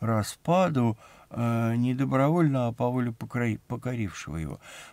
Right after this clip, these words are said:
Вот, э, тем не менее, вот эта грандиозная картина распада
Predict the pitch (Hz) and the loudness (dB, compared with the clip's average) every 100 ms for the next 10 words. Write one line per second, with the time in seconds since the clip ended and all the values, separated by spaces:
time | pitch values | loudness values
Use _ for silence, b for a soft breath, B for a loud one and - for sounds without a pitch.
0 | B 120 120 - 110 110 113 107 95 87 | B 0 -2 -4 0 2 4 2 0 -4
1 | - - _ _ _ _ - - - 127 | -10 -14 _ _ _ _ -20 -8 -2 0
2 | 135 160 180 143 117 110 117 107 92 107 | 4 4 6 6 4 0 -2 -2 0 2
3 | 123 123 123 131 113 90 104 90 82 - | 2 2 2 2 2 0 -4 -4 -6 0
4 | 107 104 - - 143 139 110 95 - B | 0 0 -8 -4 0 2 2 0 -4 B
5 | B B B 92 104 101 - - - 147 | B B B 2 4 4 0 -2 6 8
6 | 143 117 85 - | 8 8 4 -2